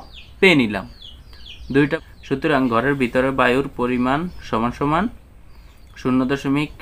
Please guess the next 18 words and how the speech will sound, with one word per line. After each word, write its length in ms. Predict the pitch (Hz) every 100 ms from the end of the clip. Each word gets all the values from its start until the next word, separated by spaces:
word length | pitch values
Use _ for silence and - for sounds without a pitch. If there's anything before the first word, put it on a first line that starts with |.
| -
সাত 260 | - 120 127 - -
ছয় 300 | - 131 143 147 - 120
আট 120 | 147 - - - - - - - 120
গুণ 220 | 127 160 240 - - - - - - - - 139
এক 60 | 139 135
দশমিক 360 | 135 143 156 147
দুই 220 | 131 131 131 131
নয় 160 | 175 233 - - -
কিলোগ্রাম। 400 | 139 117 107 101
আমরা 120 | 107 123
যদি 140 | 139 143 139
দুইটাকে 320 | 127 131 139 139
গুণ 120 | 143 131
করি, 120 | 131 127
তাহলে 220 | 117 120 131
পাবো 180 | 131 135
আমরা 180 | 123 117 135 - - - - - - - - - - - - - - - -
শূন্য 240 | 156 151